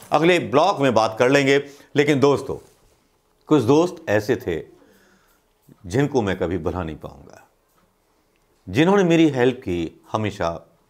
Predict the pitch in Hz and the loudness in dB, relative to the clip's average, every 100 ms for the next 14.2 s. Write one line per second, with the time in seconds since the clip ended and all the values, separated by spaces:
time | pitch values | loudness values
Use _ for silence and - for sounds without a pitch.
0 | _ 101 104 107 80 76 87 78 - - | _ -8 -4 -4 -6 -10 -14 -14 -16 -20
1 | - _ _ _ _ _ _ _ _ _ | -20 _ _ _ _ _ _ _ _ _
2 | _ _ _ _ _ _ _ _ _ _ | _ _ _ _ _ _ _ _ _ _
3 | _ _ _ _ _ _ _ _ _ - | _ _ _ _ _ _ _ _ _ -2
4 | 139 185 190 196 214 214 - - _ _ | 2 4 4 4 4 0 -10 -20 _ _
5 | _ _ _ _ _ _ _ _ _ _ | _ _ _ _ _ _ _ _ _ _
6 | - 131 202 240 214 226 - _ - 135 | -2 2 4 4 2 -4 -14 _ -2 0
7 | 156 202 196 165 160 151 135 147 165 147 | 2 0 2 4 4 2 2 2 2 0
8 | 110 101 98 107 180 _ _ _ _ _ | -2 -2 -2 -2 -8 _ _ _ _ _
9 | _ _ _ _ _ - 110 123 127 120 | _ _ _ _ _ -4 2 2 2 2
10 | 117 131 135 127 117 117 113 113 123 127 | 0 0 0 2 2 2 2 2 2 0
11 | 113 113 - 113 113 98 107 110 135 135 | 0 0 -2 -2 0 0 -2 0 0 0
12 | 104 104 95 98 107 120 110 101 85 71 | 0 2 2 2 2 2 0 -4 -4 -6
13 | - 101 113 113 101 95 - 101 104 139 | -8 -4 -4 -2 -4 -4 -2 0 0 -2
14 | 165 | -10